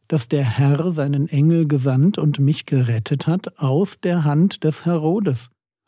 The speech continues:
und aller Erwartung des Volkes der Juden.‘" Und die Erwartung war, dass der König das Recht hat, diese Heretiker umzubringen.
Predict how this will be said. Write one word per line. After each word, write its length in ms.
und 360
aller 440
Erwartung 760
des 140
Volkes 540
der 140
Juden.‘" 460
Und 240
die 80
Erwartung 840
war, 400
dass 200
der 160
König 680
das 240
Recht 580
hat, 320
diese 220
Heretiker 840
umzubringen. 840